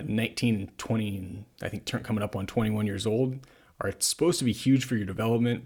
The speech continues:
but one thing or another just has kind of kept him off the field at Clemson over those last two years. And you can kinda tell he's still figuring things out technique-wise,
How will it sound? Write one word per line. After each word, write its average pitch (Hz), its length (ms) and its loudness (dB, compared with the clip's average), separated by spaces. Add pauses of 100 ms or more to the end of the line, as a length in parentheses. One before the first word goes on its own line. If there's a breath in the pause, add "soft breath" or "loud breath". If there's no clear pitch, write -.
but - 280 -6 (400 soft breath)
one 120 240 4
thing 123 160 4
or 107 80 2
another 107 680 0
just - 180 -6
has 113 100 -4
kind 104 180 -2
of - 120 -12
kept - 300 0
him - 160 0
off 107 180 2
the 98 100 -10
field 107 360 -2
at - 80 -8
Clemson 104 380 -2
over 95 100 -8
those 98 160 -8
last 98 260 -4
two 104 80 -4
years. 101 460 -4 (340 loud breath)
And 110 100 0
you 110 80 0
can 113 120 0
kinda 139 260 2
tell 117 300 2
he's 101 340 -2
still - 380 2
figuring 113 340 0
things 101 260 -6
out 101 280 -6
technique-wise, 107 800 -2